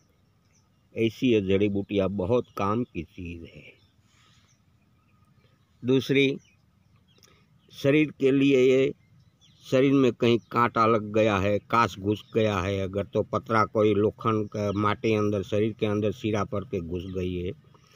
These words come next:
तो उसकी लुगदी कर दो पात्रे की। और वो लुगदी वहाँ जहाँ घुस गया है, कांटा का, कांटा टूट गया है, वहाँ ये लुगदी रख दो और पाटा बांध दो।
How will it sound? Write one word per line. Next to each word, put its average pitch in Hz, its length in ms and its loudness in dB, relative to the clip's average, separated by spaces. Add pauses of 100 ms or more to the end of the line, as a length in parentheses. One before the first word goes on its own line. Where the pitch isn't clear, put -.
(340)
तो 113 120 4
उसकी 135 280 -2
लुगदी 131 380 2
कर 117 180 -2
दो 117 160 2
पात्रे 98 420 0
की। 101 260 -6 (460)
और 117 120 0
वो 120 140 4
लुगदी 123 460 0
वहाँ 120 280 4
जहाँ 117 360 2
घुस 110 280 -4
गया 120 200 4
है, 113 120 4
कांटा 110 520 0
का, 107 280 -4 (180)
कांटा 110 440 0
टूट 117 220 -4
गया 110 340 2
है, 95 220 -2 (520)
वहाँ 110 220 2
ये 110 100 2
लुगदी 117 400 2
रख 110 160 2
दो 117 300 0 (500)
और 101 120 -6
पाटा 107 360 2
बांध 113 300 2
दो। 117 240 0